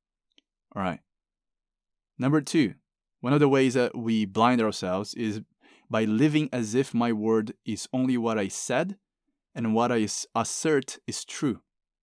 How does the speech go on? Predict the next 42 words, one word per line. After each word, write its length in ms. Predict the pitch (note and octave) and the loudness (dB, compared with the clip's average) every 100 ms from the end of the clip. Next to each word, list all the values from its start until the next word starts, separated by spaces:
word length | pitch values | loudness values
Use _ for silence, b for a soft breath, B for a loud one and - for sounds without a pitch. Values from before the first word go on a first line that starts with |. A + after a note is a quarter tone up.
| _ _ _ _ - | _ _ _ _ -20
So 180 | - A#2 | -6 0
like 180 | G#2+ A2 | 0 0
I 80 | A#2 | 2
mentioned 380 | B2 D#3 C#3+ B2+ | 2 2 -2 -2
to 80 | |
you, 260 | G#2+ F#2+ D3+ - _ _ _ _ - | -2 0 -2 -6 _ _ _ _ -4
there 120 | A#2 | -2
are 100 | G#2+ | 0
other 260 | B2+ C3+ C3 | 2 2 2
ways 340 | A#2 G#2+ G#2 | 2 2 0
in 140 | G2+ G2 | 0 -2
which 220 | G2+ - | -2 -4
he 200 | - G#2+ | -10 -6
mentions, 600 | G2+ G2 G2 G#2+ C3+ - b b b b _ | -4 -2 -4 -4 -6 -10 b b b b _
um, 540 | A2+ G#2 G2 G2 G2 - | -4 -2 0 0 -2 -4
that, 400 | A#2 G#2 F#2+ G2 | -6 -2 -2 -2
that 200 | A2 G2+ - _ _ _ _ | -2 -4 -6 _ _ _ _
it, 300 | A2+ - - _ - | -10 -8 -8 _ -10
it, 140 | G#2+ - | -10 -8
it, 140 | A2+ | -4
it 60 | A#2+ | -2
describes 840 | A2+ - - A#2 A2 G#2+ - - | -4 -4 2 4 2 0 -6 -10
as 320 | A2 G2+ F#2 - _ | -8 -8 -8 -12 _
keeping 300 | - C3+ A2+ | -8 -4 -2
your 140 | G2 F2+ | -2 -2
word, 340 | G#2+ A#2+ E2+ - _ _ _ | 0 -2 -2 -10 _ _ _
right? 260 | - G#2 - | -4 -2 -2
Meaning 460 | G#2+ G2 F#2+ F#2 F#2 | -4 -4 -4 -6 -10
you 180 | G2+ F#2+ | -8 -4
know 180 | G2 D#3 | 0 2
what 140 | D3+ | 2
to 80 | C#3 | 0
do 400 | A#2+ B2 A#2 G#2+ G2 | -4 -2 0 -2 -4
and 120 | F#2+ | -6
you 120 | F#2 | -6
do 200 | F2+ A2 | -4 -4
what 220 | G#2 - - | -4 -6 -6
others 220 | G2+ F#2+ | -6 -6
expect 440 | F2+ - F#2+ - | -10 -8 -8 -8
you 60 | G2+ | -10
to 100 | G2+ | -8
do. 240 | G2 F#2+ | -4 -4